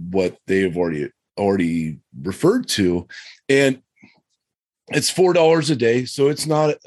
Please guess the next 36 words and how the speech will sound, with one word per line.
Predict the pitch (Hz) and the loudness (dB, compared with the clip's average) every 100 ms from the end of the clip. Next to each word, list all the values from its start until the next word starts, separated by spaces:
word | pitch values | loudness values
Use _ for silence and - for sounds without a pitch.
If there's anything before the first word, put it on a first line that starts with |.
| 123 | -10
it's | 127 123 | -6 -2
not | 147 143 | 2 2
a | |
ton. | 127 139 135 | 2 2 2
This | 127 127 | 0 0
might | 135 127 | -2 0
not | 131 | -2
be | 123 127 | 0 2
one | 127 127 | 2 2
that | 120 | 0
you, | 120 117 117 117 101 _ - _ | -2 -2 -2 -4 -6 _ -20 _
that | 113 | -2
you | 107 123 | 2 2
wanna | 117 113 110 | 4 2 2
sit | 110 123 104 | 0 -2 0
there | 120 | 0
and | 110 113 | 0 -2
hang | 120 110 | -2 -2
your | 107 | -4
head | 113 107 | -2 0
on, | 104 107 | 0 -2
or | 104 92 - 110 | -4 -8 -12 -6
that | 107 101 - - | -6 -6 -14 -6
might | 110 113 | -2 0
not | 113 | 2
be | 113 113 | 0 2
the | 113 104 _ _ | 0 0 _ _
hill | 131 120 | 0 2
to | - 123 | 0 0
die | 110 107 | 2 2
on, | 107 107 | 0 -2
so | - 104 | -4 -6
to | 101 | -6
speak. | - 98 104 98 - - - - | -8 -2 -2 -4 -16 -20 -20 -10
But | 147 139 120 110 _ _ _ _ _ _ - | 0 2 2 -2 _ _ _ _ _ _ -2
the, | 135 131 | 0 0